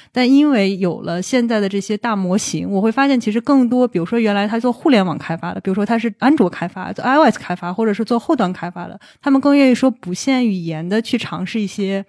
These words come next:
新的语言，因为某种程度上编程或者说学习一个新语言的成本降低了，他需要保留的是怎么把自己的这种逻辑思维依然的去应用到一个新的领域上。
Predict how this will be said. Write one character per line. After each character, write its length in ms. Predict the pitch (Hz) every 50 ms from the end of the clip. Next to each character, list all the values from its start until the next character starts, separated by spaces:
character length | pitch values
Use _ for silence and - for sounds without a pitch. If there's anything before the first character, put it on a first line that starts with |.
| _ _ _ -
新 160 | - - 285
的 80 | 294
语 40 | 277
言， 200 | 208 175 147 170
因 60 | 190 226
为 60 | 247
某 120 | 254 233
种 120 | 240 254 233
程 100 | 196 196
度 60 | 196
上 100 | 196 196
编 180 | - 254 262 277
程 300 | 269 226 180 175 190 202 _ _ _
或 100 | - 269
者 60 | 254
说 60 | 254
学 260 | 240 - - 196 226
习 180 | 262 - - 208
一 40 | 202
个 80 | 202
新 200 | 214 - 247 254
语 60 | 240 202
言 160 | 165 170 170
的 100 | 180 185
成 220 | - - 185 196
本 100 | 233 233
降 180 | 196 208 196 196
低 140 | 185 220 247
了， 140 | 247 196 - _ _ _ _ _
他 160 | - 240 233
需 220 | 233 - - -
要 100 | 277 254
保 200 | 233 - 170 165
留 100 | 170 175
的 80 | 185 185
是 100 | - 233
怎 120 | - 185
么 80 | 180 190
把 160 | 220 196 175
自 180 | 175 - 233 220
己 80 | -
的 80 | 175 170
这 100 | - 208
种 120 | 196 185
逻 160 | 175 175 170
辑 100 | 185 214
思 260 | 240 - - - 294 330
维 300 | 302 214 - - 196 - _ - - -
依 100 | - 208
然 180 | 214 196 185 180
的 80 | 180
去 160 | 180 - -
应 120 | 190 190 202
用 180 | 208 196 196
到 100 | 190 175
一 40 | 175
个 60 | 175
新 220 | 175 - - 185 185
的 60 | 185
领 140 | 180 170 -
域 100 | - 190
上。 260 | 175 - 247 214 -